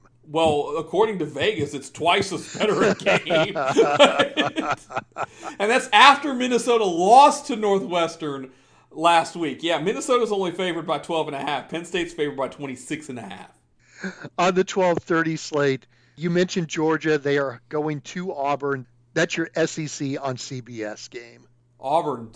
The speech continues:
Speaker 1: running out of time to, to try, try to find themselves here. That I, I, and I know that was their, only their first loss this season, but they haven't looked great otherwise.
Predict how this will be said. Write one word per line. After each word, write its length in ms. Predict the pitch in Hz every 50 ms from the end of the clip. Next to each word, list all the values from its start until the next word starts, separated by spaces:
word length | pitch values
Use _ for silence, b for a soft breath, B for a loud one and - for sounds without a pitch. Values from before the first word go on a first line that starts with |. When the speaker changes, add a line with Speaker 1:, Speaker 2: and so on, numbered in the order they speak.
| - _ _ _ 190
Speaker 1:
running 380 | 160 131 147 156 156 151 151
out 100 | 151 139
of 80 | 131 -
time 380 | - 151 151 151 147 135 127 127
to, 360 | 131 123 117 117 113 107 107 107
to 300 | - - 113 110 104 98 - - -
try, 180 | - - 143 127
try 260 | - - - 143 135
to 60 | 120
find 280 | - - 135 135 135 117
themselves 500 | 110 113 - - 110 98 90 95 - -
here. 260 | - 104 101 101 98 98
That 240 | 107 104 104 - b b b b b b b
I, 120 | b 156 -
I, 200 | 127 151 156 160
and 180 | 151 156 151
I 120 | 151 151 151
know 380 | 147 151 175 190 196 196 185
that 240 | 160 160 165 156 139
was 120 | 151 143 147
their, 120 | 165 151
only 240 | 160 160 165 165 151
their 180 | 147 143 131
first 320 | 131 - 151 147 139 - 123
loss 300 | 127 131 143 143 143 -
this 140 | 143 131 -
season, 380 | - 143 139 135 135 139 135 123
but 180 | 123 117 -
they 200 | - 127 131 123
haven't 360 | 123 139 147 147 160 - -
looked 300 | 123 127 120 123 - _
great 540 | _ - - 117 110 110 117 131 139 - _ _ _ _ -
otherwise. 760 | 123 135 135 160 165 160 165 175 180 180 180 175 180 175 180